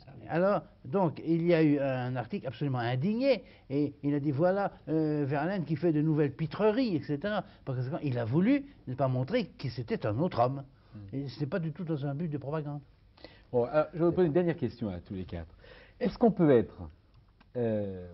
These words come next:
Speaker 3: on dit qu'on ne peut pas faire de la bonne littérature avec bon sentiment, mais est-ce qu'on peut être un militant, un militant politique, ou un militant, euh, chrétien, un militant d'une église, et faire de la bonne littérature ?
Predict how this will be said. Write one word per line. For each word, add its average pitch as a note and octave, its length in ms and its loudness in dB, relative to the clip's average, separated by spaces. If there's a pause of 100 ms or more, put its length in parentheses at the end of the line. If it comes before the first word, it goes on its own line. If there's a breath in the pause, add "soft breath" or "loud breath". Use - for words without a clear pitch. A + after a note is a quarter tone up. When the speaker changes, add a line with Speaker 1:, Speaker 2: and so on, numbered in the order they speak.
Speaker 3:
on G2+ 40 -10
dit A2 100 -6
qu'on B2 80 0
ne A2+ 60 -2
peut G2+ 120 -8
pas A2 120 -4
faire A2+ 140 -4
de G#2 60 -4
la F#2 60 -6
bonne G2+ 160 -4
littérature G2 460 -6
avec F#2 100 -8
bon F2+ 140 -10
sentiment, D3 480 -10
mais C#3+ 80 -4
est-ce - 100 -12
qu'on G3+ 100 -2
peut E3 180 2
être A2 200 2
un - 40 0
militant, B2 520 2 (100)
un - 40 -8
militant E3+ 320 0
politique, A#2 560 -6 (320 soft breath)
ou G#2+ 60 -4
un - 20 -2
militant, G#2 760 -2
euh, D#2+ 160 -10 (300)
chrétien, D3+ 400 -4
un A2+ 60 -6
militant G2 260 -8
d'une F#2 160 -6
église, E3 400 -8 (320 soft breath)
et C3 80 4
faire F#3 260 8
de B2 80 6
la A2+ 100 8
bonne A2+ 320 6
littérature ? F2 520 -6